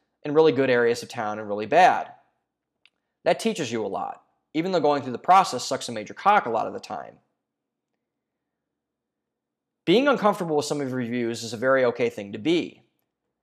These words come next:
It means that you have not succumbed to absolutism and are open-minded about having them challenged. Only Sith deal in absolutes. We should avoid being Sith. A person who is not open to challenge is inherently a weak person.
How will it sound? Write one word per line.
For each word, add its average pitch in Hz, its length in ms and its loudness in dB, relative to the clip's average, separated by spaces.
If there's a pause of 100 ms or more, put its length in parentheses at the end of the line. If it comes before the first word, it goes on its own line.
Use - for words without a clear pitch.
(100)
It 151 80 -4
means 196 220 0
that 190 60 -4
you 170 60 0
have 156 80 4
not 135 220 -2
succumbed 135 260 -4
to 120 60 0
absolutism 127 760 -2
and 117 80 -4
are 120 100 -4
open-minded 117 540 -2
about 110 220 -2
having 110 240 -6
them 113 80 -14
challenged. 147 640 0 (1120)
Only 220 180 4
Sith 220 340 4
deal 113 200 -2
in 92 60 -8
absolutes. - 720 -12 (520)
We 156 100 0
should 175 140 -2
avoid 131 380 2
being 107 200 -10
Sith. - 480 0 (1000)
A - 60 -10
person - 300 2
who 240 80 0
is 160 100 -2
not 170 160 4
open 156 220 4
to 131 60 -6
challenge 120 400 0
is 113 80 -6
inherently 117 460 -6
a 110 60 0
weak 107 280 -10
person. - 400 -2